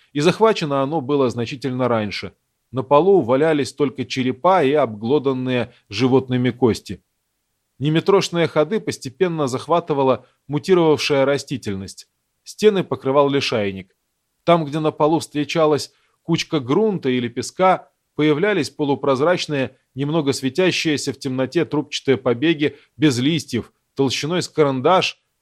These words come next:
и длиной с палец. Что у этих созданий лежало в основе жизни при отсутствии света, сказать трудно. Нейтралы называли их торчунами. Местами –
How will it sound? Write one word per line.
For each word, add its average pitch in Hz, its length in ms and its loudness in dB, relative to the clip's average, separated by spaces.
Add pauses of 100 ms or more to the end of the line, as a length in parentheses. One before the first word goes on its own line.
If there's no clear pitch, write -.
(160)
и 147 80 0
длиной 131 400 0
с - 80 -10
палец. 107 520 0 (720)
Что - 340 4
у 151 160 0
этих 143 240 -2
созданий 147 540 -2
лежало 139 400 2
в 131 60 -2
основе 143 420 -2
жизни 151 480 -6 (160)
при 147 100 2
отсутствии 143 560 0
света, 185 540 -2 (120)
сказать 160 420 0
трудно. 104 420 -4 (320)
Нейтралы 165 520 2
называли 139 520 0
их - 200 -10 (100)
торчунами. 123 760 -2 (500)
Местами – 147 720 -2